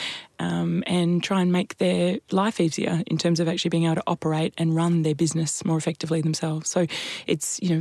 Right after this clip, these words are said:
getting rid of all that chatter and that noise, you know, whether it is a, uh, running things more efficiently or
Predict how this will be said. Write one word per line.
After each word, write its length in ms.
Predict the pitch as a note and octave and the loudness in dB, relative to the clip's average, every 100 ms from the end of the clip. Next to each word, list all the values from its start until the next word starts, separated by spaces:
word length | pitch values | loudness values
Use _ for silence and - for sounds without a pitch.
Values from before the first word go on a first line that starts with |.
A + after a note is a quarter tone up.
| - | 0
getting 240 | G#3+ G3+ | 0 2
rid 120 | F#3+ | 2
of 80 | F3+ | 2
all 100 | E3+ | 2
that 180 | D#3+ D#3+ | 2 -2
chatter 320 | - E3+ E3+ | 0 0 2
and 160 | D#3+ D#3 | 2 0
that 120 | D3+ | 0
noise, 580 | E3 D#3+ E3 E3+ E3 - - - - | 2 4 2 2 -2 -6 -10 -14 -4
you 100 | E3 | -2
know, 60 | D#3+ | 0
whether 280 | E3 D#3+ D#3 | 0 0 2
it 60 | |
is 200 | E3 D3+ | 0 0
a, 180 | D#3+ D3+ - _ _ - | -2 -2 -8 _ _ -6
uh, 160 | D#3 E3 F#3+ | -4 -4 -4
running 440 | E3+ E3 D#3+ D#3+ D3+ | -2 0 2 0 0
things 280 | E3+ E3+ D#3+ | 0 0 2
more 100 | E3 | 0
efficiently 680 | - A#3+ A#3+ - G#3+ G#3+ F#3 | 0 0 0 2 2 4 2
or 180 | D3+ | 0